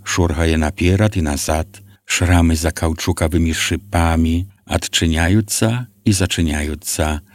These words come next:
як вада ў рэчцы, калі яе парэзаць вастрыём нажа. «Паглядзі,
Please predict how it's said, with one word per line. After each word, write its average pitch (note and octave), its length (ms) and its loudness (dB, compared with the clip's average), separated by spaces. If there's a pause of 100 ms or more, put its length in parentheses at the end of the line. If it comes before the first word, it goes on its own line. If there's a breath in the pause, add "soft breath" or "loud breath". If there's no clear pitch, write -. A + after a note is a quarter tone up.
(140 soft breath)
як F#2 240 0
вада A2+ 300 0
ў C#2+ 60 -2 (100)
рэчцы, - 380 -2 (420 soft breath)
калі D#2 160 0
яе D2+ 320 2
парэзаць D2+ 560 -2
вастрыём D2 560 -4
нажа. C#2+ 560 -6 (1400)
«Паглядзі, G2+ 800 2